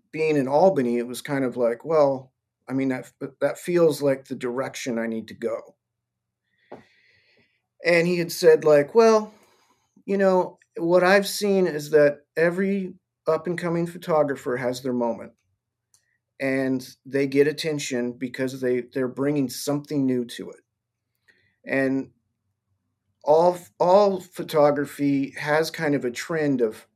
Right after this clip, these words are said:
how the, uh, editing process works with its tones, its shadows, um, its lighting. And,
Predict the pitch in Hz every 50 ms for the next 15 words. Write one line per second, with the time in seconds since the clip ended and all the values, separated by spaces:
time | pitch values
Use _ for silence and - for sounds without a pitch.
0 | _ _ _ - - - 160 160 156 156 151 151 139 131 135 127 120 120 113 120
1 | 123 117 113 113 - - - 139 151 165 160 135 131 123 117 - 127 120 117 113
2 | - - 123 104 - - - 113 101 107 - - - - 127 117 - - 120 113
3 | - - - - - 175 160 160 160 160 156 156 165 165 170 - - _ _ _
4 | _ _ _ _ _ _ _ _ _ _ - 127 120 - - - - - - 151
5 | 143 143 143 143 143 143 143 143 143 143 135 127 - - - _ _ _ _ _
6 | _ _ _ _ _ - - 123 123 117 113 - 78 76 - - - _ _ _
7 | _ _ _ _ _ _ _ _ - 139 127 123 - 131 135 131 135 147 151 143
8 | 143 143 139 143 143 143 147 143 113 - _ _ _ _ _ _ _ _ _ -
9 | 135 147 151 147 147 143 143 139 135